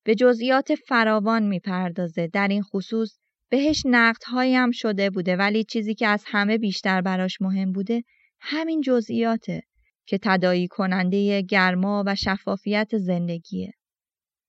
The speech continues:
کاکلی که به جای موهای بافته شده روی سر زنان باقی مونده بود. کاسه‌های شیر برنج و سوپ داغ که کسی نبود اونا رو بخوره. بعد هر عملیات از صد نفر تنها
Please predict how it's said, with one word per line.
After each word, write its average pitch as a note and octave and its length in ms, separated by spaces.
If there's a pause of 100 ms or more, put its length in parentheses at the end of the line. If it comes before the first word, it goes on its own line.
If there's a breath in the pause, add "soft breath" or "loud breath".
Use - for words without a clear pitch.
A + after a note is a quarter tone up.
(360)
کاکلی G#3 440
که G#3+ 140
به G3+ 140
جای G3+ 260
موهای G3 380
بافته G3 380
شده G3 320
روی G3 240
سر G3 320
زنان F#3 420
باقی F3+ 280
مونده F#3+ 340
بود. F#3 300 (560)
کاسه‌های G3 520
شیر G3 340
برنج F#3+ 380
و G3+ 60
سوپ G3+ 420
داغ G3 240 (340)
که C4+ 120
کسی C#4+ 320
نبود A#3+ 380
اونا G#3 220
رو G3 120
بخوره. F3+ 560 (760)
بعد G3 220
هر G#3+ 260
عملیات G3 640
از G#3 120
صد G#3 280
نفر G#3+ 320
تنها B3 400